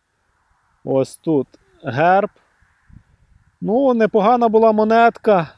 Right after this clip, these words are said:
але сільськогосподарська техніка її не пошкодувала. Вона досить крихка, срібна. Тобто це низькопробне срібло, але срібло. Уявіть собі, перша монетка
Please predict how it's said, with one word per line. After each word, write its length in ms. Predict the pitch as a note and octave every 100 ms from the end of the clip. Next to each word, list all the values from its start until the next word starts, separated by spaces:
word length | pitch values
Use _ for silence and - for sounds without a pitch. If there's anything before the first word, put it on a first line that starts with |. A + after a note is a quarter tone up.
| -
але 460 | D3+ E3 G3 G3 C#3+ _ _ _ _ _ _ _ _ _ - _ _ _ _ _ - _ _ _ _
сільськогосподарська 1080 | - E3 - G3+ F#3+ - A3 G#3+ F#3+ G#3+
техніка 560 | G3 A3 A3 A3 G3 G3+
її 200 | G3+ G#3+
не 120 | G3+
пошкодувала. 760 | F#3 G3+ - G#3 F#3 G#3 G3+ F3+
Вона 260 | D3+ F#3 G3
досить 380 | G3+ F#3 F3+
крихка, 580 | - F#3 - - G#3+ A3+
срібна. 580 | - G3 G#3+ A3 G#3 G3 - _ -
Тобто 260 | G#3+ -
це 160 | G3+ G#3+
низькопробне 800 | G#3 F#3+ - G3+ A#3 B3 B3 A#3
срібло, 440 | - B3 A3 A#3 -
але 260 | D#3+ G#3
срібло. 460 | - A#3 A#3+ G#3 D#3
Уявіть 360 | E3+ G3+ A3
собі, 200 | - E3
перша 560 | D#3+ G#3 A3+ A3+ A#3+ A#3 - - - -
монетка 680 | F3 F3+ G#3+ A#3 - B3